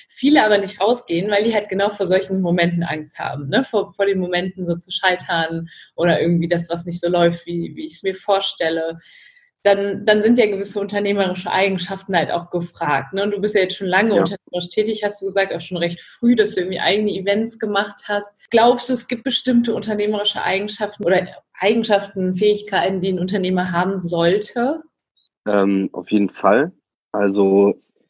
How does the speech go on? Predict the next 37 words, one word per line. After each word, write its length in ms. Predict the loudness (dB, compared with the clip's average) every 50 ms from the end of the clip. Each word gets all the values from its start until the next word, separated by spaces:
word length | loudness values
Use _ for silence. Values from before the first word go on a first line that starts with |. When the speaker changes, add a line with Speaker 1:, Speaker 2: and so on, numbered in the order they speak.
| _ _ _ -14
Speaker 2:
ich 140 | -10 -4
bin 160 | -2 0 2 4
ja 360 | 4 4 4 4 2 0 -2 _ _ _ _ _ _ _ -10
echt 240 | -10 -10 -8 -6 -6
auch 100 | -4 -4
ins 220 | -4 -6 -6 -8
kalte 320 | -4 -2 0 0 0 -2
Wasser 240 | -2 -4 -2 -2 -2
gesprungen 500 | -2 -2 -6 -8 _ -2 0 0 0 2
so. 240 | 2 2 2 0 -4 _ _ _ _ _ -8
Speaker 1:
Mhm. 320 | -6 -4 -2 -4 -4 -6 -8
Speaker 2:
Also 220 | -10 -6 -2 -2
ich 160 | -2 0 -2
habe 120 | -4 -2 -2
wirklich 280 | -2 -2 -2 0 0
mit 140 | 0 -2 -2
fünfzehn 500 | -2 -2 -2 -2 -2 _ -2 -2 -2 0
<laughs> 0 |
angefangen, 640 | 2 2 2 2 2 0 -2 -2 -2 -2 -4 -6 -8 -8
äh, 140 | -4 -4 -2 -2
eigene 260 | 0 0 0 0 0
Events 320 | -2 0 0 -2 -2 -2
zu 80 | -4 -2
machen. 300 | -2 -2 -2 -4 -8 -12 _ _ _ _ _ _ -20 _ _ _ _ _ _ _ 0
Ähm, 840 | 2 4 6 6 6 6 4 4 4 4 4 4 4 2 0 -2 _
das 220 | -4 -4 -4 0 0
war 360 | 2 4 4 4 4 2 0
natürlich 380 | -4 -10 -10 -6 -4 -4 -4 -2
sehr 120 | -2 -4
klein, 280 | -2 0 0 2 2 2
irgendwie, 140 | 2 2 0
ich 100 | 0 -2
fing 120 | -4 -4
mit 160 | -4 -4 -6
achtzig 260 | -8 -10 -10 -12 -6 -2
Leuten 280 | -2 -2 -2 -4 -6
an, 220 | -6 -6 -6 -6